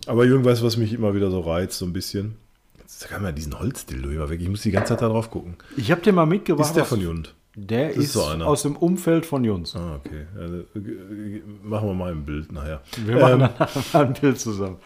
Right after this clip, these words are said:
Speaker 1: Mit meinem Bat-Bumerang. Der sieht cool aus.
Speaker 2: Der sieht nicht nur cool aus, der funktioniert auch.
Speaker 1: Ist der vom Stuntman? Ja.
Speaker 2: Der ist nicht vom Stuntman, sondern aus dem Juweliergeschäft in Hagen.
Speaker 1: <laughs>
Speaker 2: Den hab ich für dich machen lassen.
Speaker 1: Wow.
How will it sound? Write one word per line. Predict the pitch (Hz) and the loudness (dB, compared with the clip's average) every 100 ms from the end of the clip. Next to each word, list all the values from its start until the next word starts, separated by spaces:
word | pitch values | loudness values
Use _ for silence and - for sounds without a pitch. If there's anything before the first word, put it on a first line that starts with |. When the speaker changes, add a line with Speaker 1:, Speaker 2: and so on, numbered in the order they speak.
| - - - | -14 -14 -4
Speaker 1:
Mit | 127 120 | 0 4
meinem | 117 113 107 | 6 6 6
Bat-Bumerang. | 113 98 - - - 87 78 76 73 80 - _ _ _ _ _ _ _ _ _ _ - | 6 6 4 -8 -6 -2 -2 -4 -6 -8 -16 _ _ _ _ _ _ _ _ _ _ -6
Der | - | -6
sieht | - 120 | -4 -8
cool | 160 | -8
aus. | 64 - _ _ | -8 -10 _ _
Speaker 2:
Der | 107 101 | -6 -2
sieht | 120 196 - | -2 -2 -4
nicht | 120 - | -6 -4
nur | 131 - | -6 -4
cool | 143 | -4
aus, | 151 147 | -4 -4
der | - - | -4 -6
funktioniert | 117 101 117 143 | -6 -8 -6 -6
auch. | 135 | -6
Speaker 1:
Ist | 90 | -6
der | 123 | -4
vom | 107 | -4
Stuntman? | 85 82 147 156 175 _ _ - | -4 -6 -6 -8 -10 _ _ -16
Ja. | - - _ _ | -16 -16 _ _
Speaker 2:
Der | 113 | -4
ist | 113 143 | -2 -2
nicht | 196 | -2
vom | - 156 | -2 -4
Stuntman, | - - 117 160 180 185 | -4 -6 -6 -4 -4 -4
sondern | 160 131 131 135 | -4 -4 -4 -6
aus | - 123 - | -6 -6 -6
dem | 117 117 113 | -4 -2 0
Juweliergeschäft | 110 123 123 117 147 160 139 - 139 135 - - | 0 0 0 0 0 -2 -6 -4 -4 -4 -16 -12
in | 127 117 117 92 | -6 -4 -4 -6
Hagen. | 104 95 87 80 _ _ _ | -8 -10 -12 -20 _ _ _
Speaker 1:
<laughs> | _ _ _ - | _ _ _ -10
Speaker 2:
Den | 139 117 - - 104 | -6 -6 -6 -8 -6
hab | |
ich | 110 - | -6 -4
für | 120 | -4
dich | 104 | -4
machen | 117 120 101 | -6 -6 -10
lassen. | 87 85 - - | -10 -10 -14 -16
Speaker 1:
Wow. | 95 - 82 | -18 -16 -18